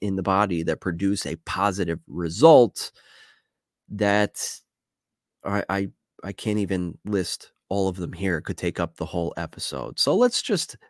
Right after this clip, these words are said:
list a few of them briefly. Exercise can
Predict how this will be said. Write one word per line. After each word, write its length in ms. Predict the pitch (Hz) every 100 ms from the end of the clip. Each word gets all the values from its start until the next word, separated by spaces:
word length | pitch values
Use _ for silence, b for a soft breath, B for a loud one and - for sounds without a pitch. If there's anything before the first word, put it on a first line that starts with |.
| -
list 440 | 113 107 - - -
a 100 | 90
few 340 | - 101 101 95
of 160 | 90
them 280 | 92 85 82 -
briefly. 720 | 85 82 78 80 - 50 50 B B B B B
Exercise 800 | 160 160 170 - 139 139 143 135
can 460 | - 113 107 107